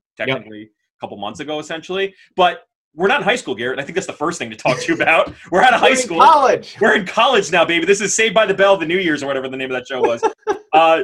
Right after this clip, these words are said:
Speaker 2: and, and so what you'll know about is that people drink. Sex is understood, so it's not like a bunch of, like, sixteen-year-olds saying, like, "Ooh, I wonder what her legs feel like," or, you know, it's, it's guys having a better understanding of, like,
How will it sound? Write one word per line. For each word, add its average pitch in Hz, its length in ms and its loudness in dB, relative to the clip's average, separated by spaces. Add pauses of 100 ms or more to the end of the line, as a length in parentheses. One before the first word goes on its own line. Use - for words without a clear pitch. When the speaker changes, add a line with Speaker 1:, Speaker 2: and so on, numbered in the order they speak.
Speaker 2:
and, 185 260 -2
and 180 160 -10
so 190 80 -2
what 190 80 2
you'll 170 120 -2
know 170 140 0
about 165 160 0
is 143 60 -10
that 139 140 -2 (140)
people 127 260 -10
drink. 147 320 -8 (760)
Sex - 440 -4
is 175 100 -4
understood, 165 520 -2
so 151 100 -8
it's 135 100 -10
not 147 140 -4
like 147 140 -8
a - 20 -8
bunch 139 220 -6
of, 131 40 -12
like, - 120 -6
sixteen-year-olds 135 560 -8
saying, 135 160 -6
like, 123 160 -6 (200)
"Ooh, 196 120 -4
I 170 40 -6
wonder 185 200 -6
what 170 120 -6
her 147 140 -10
legs 190 300 -4
feel 123 240 -10
like," 117 240 -6
or, 127 340 -6 (160)
you 139 140 -8
know, 135 180 0
it's, 156 260 -4
it's - 180 -10
guys 180 340 0
having 180 220 -2
a 147 40 -2
better 147 240 -2
understanding 135 540 -6
of, 113 120 -10
like, 110 300 -8